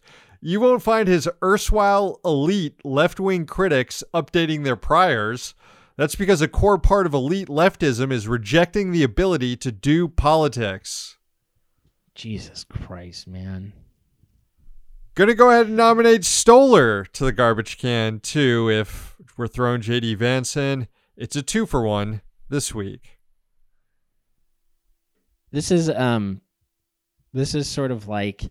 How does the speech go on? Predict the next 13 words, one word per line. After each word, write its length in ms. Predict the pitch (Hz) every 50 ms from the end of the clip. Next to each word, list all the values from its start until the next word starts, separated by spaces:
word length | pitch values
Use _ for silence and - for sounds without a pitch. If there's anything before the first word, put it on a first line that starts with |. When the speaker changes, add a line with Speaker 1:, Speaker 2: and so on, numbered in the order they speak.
| _ _ -
Speaker 2:
yeah, 220 | 113 107 95 - - _
there's 200 | - 135 123 -
so 320 | - - - - 190 175 165
many 260 | 165 156 156 160 143
takes 440 | - - - 117 117 117 - - -
on 160 | 110 104 104
quote-unquote 640 | 104 - 110 113 110 110 104 101 - 107 107 110 - _ -
elite 360 | 107 98 98 104 107 104 -
leftism 760 | 107 101 104 101 - - 107 92 92 92 90 92 95 92 92
that 380 | 95 95 98 98 95 92 - _ _ _ _ _ _ _ _ _ _ -
require 560 | 117 117 - - - 127 117 113 117 113 110
you 360 | 107 101 98 104 107 104 101
to, 500 | 104 - - 120 107 104 101 98 98 95